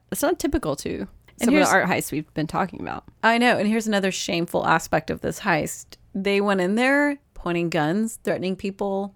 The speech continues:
Speaker 2: threatening to kill them, and then they didn't even
Speaker 1: Not
Speaker 2: know
Speaker 1: cool.
Speaker 2: where the two paintings they wanted to steal were.
Speaker 1: What?
Speaker 2: They were like,
Speaker 1: They're, like, w-,
Speaker 2: um,
Speaker 1: roaming around?
Speaker 2: They were like, "Where are they again?"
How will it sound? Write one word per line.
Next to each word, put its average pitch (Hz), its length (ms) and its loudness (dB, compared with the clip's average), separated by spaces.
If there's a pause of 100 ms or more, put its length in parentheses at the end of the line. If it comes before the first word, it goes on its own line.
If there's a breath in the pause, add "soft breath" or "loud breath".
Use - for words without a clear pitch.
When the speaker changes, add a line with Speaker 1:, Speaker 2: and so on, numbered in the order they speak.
Speaker 2:
threatening - 280 -2
to 165 60 -6
kill 170 240 0
them, 160 320 0 (540 loud breath)
and 262 120 0
then 285 120 4
they 339 80 2
didn't 339 200 0
even 269 180 0
Speaker 1:
Not 190 140 2
Speaker 2:
know 208 140 4
Speaker 1:
cool. 175 220 0 (100)
Speaker 2:
where 202 560 2
the 185 400 0
two 208 240 0
paintings 196 340 2
they 185 100 2
wanted 175 240 0
to 170 80 -6
steal 170 360 0
were. 180 680 2 (340 soft breath)
Speaker 1:
What? 392 440 0
Speaker 2:
They 240 120 2
were 269 100 4
like, 233 380 2
Speaker 1:
They're, 277 140 4
like, 214 100 2
w-, 170 240 -2
Speaker 2:
um, 226 540 0
Speaker 1:
roaming 202 360 2
around? 202 720 0 (140)
Speaker 2:
They 247 100 0
were 262 80 0
like, 254 240 0
"Where 233 460 0
are 294 200 2
they 330 220 0
again?" 330 540 0